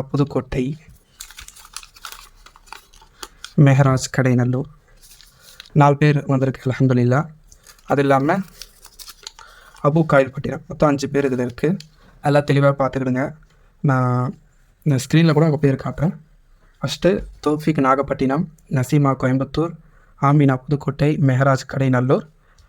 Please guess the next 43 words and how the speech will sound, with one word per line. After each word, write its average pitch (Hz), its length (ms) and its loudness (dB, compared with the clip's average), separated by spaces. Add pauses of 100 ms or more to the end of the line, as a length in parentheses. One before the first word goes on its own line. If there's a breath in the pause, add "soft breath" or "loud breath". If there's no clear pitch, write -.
(100)
அபு 147 200 2 (100)
காயல்பட்டினம். 131 480 0
இவர் 143 280 0
தான் 151 140 0
முதல் 139 240 -2 (140)
பரிசு. 131 340 -2 (760 soft breath)
இன்ஷா 151 220 0
அல்லாஹ் 156 200 4
இவர் 147 120 2
கொஞ்சம் 135 280 -4
பெட்டரா 139 240 2
இருக்கும் 131 200 -2
பரிசு. 127 260 0 (120)
இவங்க 160 220 2
நாலு 143 120 4
பேருக்கு 139 320 -2
நார்மல் 135 280 0 (100)
பரிசு 139 260 -4
தான். 160 160 2 (680 soft breath)
ஆ, 156 60 2 (340)
ஸ்பெஷல் 156 440 0
கேள்வி 151 300 2
இன்ஷா 147 180 0
அல்லாஹ் 143 160 0
நான் 131 120 -4
சொல்லியிருந்தேன். 135 400 -2 (220 soft breath)
இன்ஷா - 180 -4
அல்லாஹ் 160 160 4
அது 151 100 0
மாதிரி 160 180 2
அதுவும் 147 220 2
ஒரு 139 120 -2
ஸ்பெஷலா - 400 -4
இருக்கும் 139 260 0
இந்த 131 140 0
தடவை. 131 260 -2 (640 soft breath)
என்ன 151 220 4
ஒண்ணுன்னா, 170 240 4
நீங்க 156 240 2
பெருநாள்ல 170 420 6
நீங்க 147 140 4
பதில் 151 240 2
சொல்லியிருந்தீங்கன்னா 135 460 -2